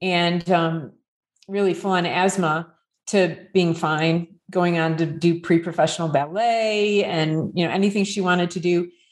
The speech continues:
College became an issue. So this was eighteen years ago. She was ten, she's twenty-eight now,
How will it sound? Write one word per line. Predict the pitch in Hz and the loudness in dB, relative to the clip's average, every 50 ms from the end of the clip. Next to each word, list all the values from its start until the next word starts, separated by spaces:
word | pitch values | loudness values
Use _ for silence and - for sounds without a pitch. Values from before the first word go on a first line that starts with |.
| _ _ _ _ _ _ _ _ _ _ _ _ _ _ _ - | _ _ _ _ _ _ _ _ _ _ _ _ _ _ _ -10
College | - 185 170 170 180 196 - - | -4 -2 0 0 0 0 -2 -4
became | 220 202 - 254 262 247 | -8 -6 -4 -2 -2 0
an | 254 247 | 0 0
issue. | 254 254 - - 285 330 339 - - - | 0 -2 -2 -4 -4 -4 -6 -8 -12 -8
So | - - 190 | -2 0 0
this | 165 180 185 - | 0 0 -4 -4
was | 214 202 196 | -2 0 0
eighteen | 185 190 190 - 226 208 196 | 0 0 -2 -4 -4 -2 0
years | 190 190 196 196 | 0 0 0 -2
ago. | 220 202 220 226 240 277 - - - - - - | -2 -2 -2 -2 -2 -4 -6 -14 -20 -20 -16 -8
She | - - 165 | -2 0 0
was | 170 165 - | 0 0 -2
ten, | - 220 185 180 190 220 | -4 -2 -2 0 -2 -2
she's | 214 226 190 175 - | -2 -2 -4 -4 -4
twenty-eight | - 214 190 180 185 185 180 180 - - | -4 -4 -2 -2 0 0 0 0 -2 -2
now, | 175 165 165 170 185 220 254 254 | -4 -2 0 0 0 0 0 -2